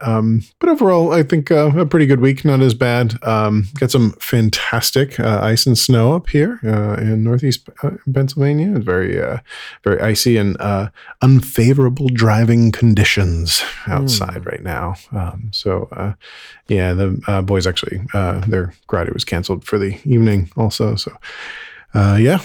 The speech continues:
Speaker 1: that's, uh, that's been most of the week, though. I would say fairly tame, not a whole lot going on. Um, we'll get into some, some, uh, when we talk about what we've been playing and watching, and got some gaming, uh, back in, got, got that kinda started and going. And,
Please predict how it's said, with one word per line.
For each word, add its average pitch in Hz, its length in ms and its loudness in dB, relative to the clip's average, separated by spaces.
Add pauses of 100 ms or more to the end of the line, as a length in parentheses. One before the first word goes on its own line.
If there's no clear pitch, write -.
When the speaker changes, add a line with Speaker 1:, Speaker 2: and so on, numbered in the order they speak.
Speaker 1:
that's, 117 360 2
uh, 113 260 4
that's 135 140 0
been 269 280 2
most 226 220 4
of 180 100 6
the 156 60 4
week, 151 200 4
though. 160 140 6
I 151 80 6
would 143 160 4
say 139 240 2
fairly 139 380 0
tame, 120 540 2
not 117 160 0
a 117 40 0
whole 127 140 2
lot 123 180 0
going 117 240 2
on. 113 520 0
Um, 98 340 -6
we'll 113 80 0
get 113 140 0
into 107 180 -2
some, 107 400 0
some, 98 300 0
uh, 95 340 -4
when 101 460 0
we 131 100 -2
talk 110 180 -2
about 98 200 -2
what 98 100 -2
we've 104 140 -4
been 98 120 0
playing 101 240 -2
and 95 120 0
watching, 98 360 0
and 98 220 -4
got 98 140 -4
some - 160 -6
gaming, 98 580 -2
uh, 98 220 -2
back 95 280 -2
in, 101 280 0
got, - 200 -6
got 101 140 -4
that 92 160 -4
kinda 92 220 -6
started 92 420 -2
and 95 180 -4
going. 95 460 -4
And, 87 200 -10